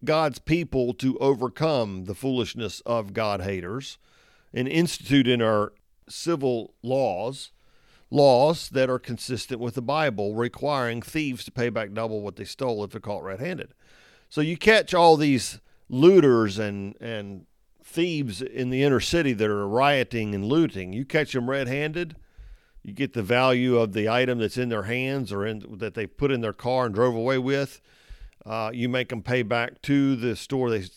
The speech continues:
they bought it from double what they stole. If someone steals over a long period of time, or if someone steals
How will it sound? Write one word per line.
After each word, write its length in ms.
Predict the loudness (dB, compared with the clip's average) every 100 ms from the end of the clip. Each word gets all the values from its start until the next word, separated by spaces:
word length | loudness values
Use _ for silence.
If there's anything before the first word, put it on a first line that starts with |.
| -12
they 240 | -4 -2
bought 260 | 0 0 0
it 120 | -2
from 460 | -4 -4 -4 -4
double 360 | 0 2 2 -2
what 160 | -4 -4
they 100 | -10
stole. 420 | -10 -10 -10 -16 -20 _ _ _ _ _ _ _ _ _ _ _ _ _
If 600 | 4 8 8 6 -6 -18 _
someone 500 | -4 -2 0 0 -2
steals 480 | -2 2 4 4 2
over 180 | 2 2
a 60 |
long 380 | 0 0 -2 -4
period 240 | -4 -2 -4
of 100 | -4
time, 580 | -6 -4 -4 -4 -6 -4
or 240 | 0 0
if 160 | -2 -4
someone 500 | -2 -2 -2 -4 -6
steals 680 | -4 2 4 4 4 0